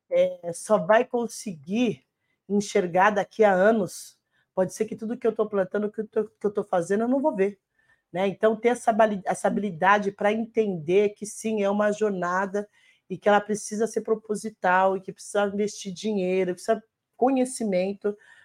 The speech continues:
fazem as coisas, é, as pessoas entenderem mais ou menos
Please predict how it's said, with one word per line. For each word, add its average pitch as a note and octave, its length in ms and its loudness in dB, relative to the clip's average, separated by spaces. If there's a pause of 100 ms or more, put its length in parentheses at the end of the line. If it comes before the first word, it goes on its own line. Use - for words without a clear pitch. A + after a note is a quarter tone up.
(140)
fazem F#3+ 320 2
as F#3+ 180 -4
coisas, F#3 760 -2
é, F3+ 200 0
as F3 140 -4
pessoas F#3 380 -4
entenderem F#3 680 -2
mais F3 240 -4
ou F3 60 -4
menos E3 420 -6